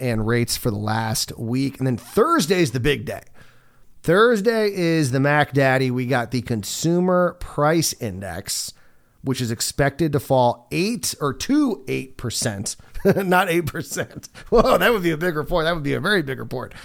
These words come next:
Uh, it's expected to fall to eight percent, and core inflation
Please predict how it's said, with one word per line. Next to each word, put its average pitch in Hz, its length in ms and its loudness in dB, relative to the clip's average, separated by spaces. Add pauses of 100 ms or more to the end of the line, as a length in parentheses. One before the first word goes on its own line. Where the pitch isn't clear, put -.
(440)
Uh, 156 200 4
it's 147 100 -4
expected 170 240 0
to 139 80 0
fall 190 560 4
to 143 240 -4
eight 127 160 -2
percent, 117 500 -4
and 110 160 -6
core 156 460 2
inflation 98 760 -4